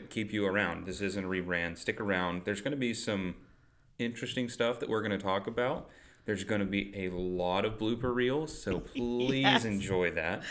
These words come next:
Speaker 1: We've already started the day off with that.
Speaker 2: <laughs>
Speaker 1: So, first of all,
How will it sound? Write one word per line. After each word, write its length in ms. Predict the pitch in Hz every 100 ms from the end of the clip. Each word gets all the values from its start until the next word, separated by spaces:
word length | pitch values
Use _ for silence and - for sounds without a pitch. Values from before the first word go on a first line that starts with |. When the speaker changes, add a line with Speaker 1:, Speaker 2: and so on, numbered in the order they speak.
| - - - - -
Speaker 1:
We've 200 | 107 -
already 420 | 120 120 120 107
started 300 | 120 107 98
the 60 |
day 200 | 92 95
off 240 | 90 85 -
with 140 | 82
that. 260 | 82 80 - - 339 - -
Speaker 2:
<laughs> 100 | 277 - 240 - -
Speaker 1:
So, 460 | - 107 95 - - - - -
first 240 | - 131 -
of 60 |
all, 300 | 110 90 87